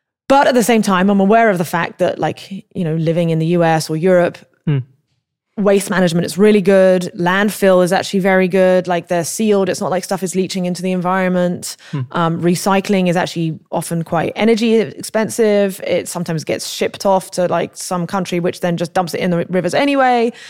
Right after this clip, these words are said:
Speaker 2: Mm-hmm.
Speaker 1: So, like, what are the sort of trade-offs that someone living in the West, so, you know, the average person listening to this,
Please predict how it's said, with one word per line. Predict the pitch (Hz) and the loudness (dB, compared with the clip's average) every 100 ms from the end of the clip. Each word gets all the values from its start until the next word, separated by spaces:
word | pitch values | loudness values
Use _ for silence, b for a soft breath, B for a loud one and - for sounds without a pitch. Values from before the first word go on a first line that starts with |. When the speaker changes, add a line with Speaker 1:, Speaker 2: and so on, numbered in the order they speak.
| B | B
Speaker 2:
Mm-hmm. | 131 131 | -6 0
Speaker 1:
So, | 247 | 2
like, | 262 | 2
what | 247 226 240 349 - - - | 0 -2 2 2 2 -2 2
are | 269 247 | 2 4
the | 220 | 0
sort | 247 214 | -2 -6
of | 190 _ - | -8 _ -14
trade-offs | - 214 202 190 175 147 - | -4 0 2 2 0 -2 -6
that | 170 | -6
someone | - 185 180 170 | -4 -2 0 0
living | 165 165 160 | -2 -2 -2
in | 160 | -2
the | |
West, | 160 156 151 - | -2 -2 -4 -10
so, | - 208 | -8 -6
you | 185 | -4
know, | 165 165 | -4 -2
the | 180 | 0
average | 180 175 | -2 -2
person | 180 165 | -4 -2
listening | 175 165 165 | -4 -4 -6
to | 170 | -4
this, | 160 151 - | -4 -4 -8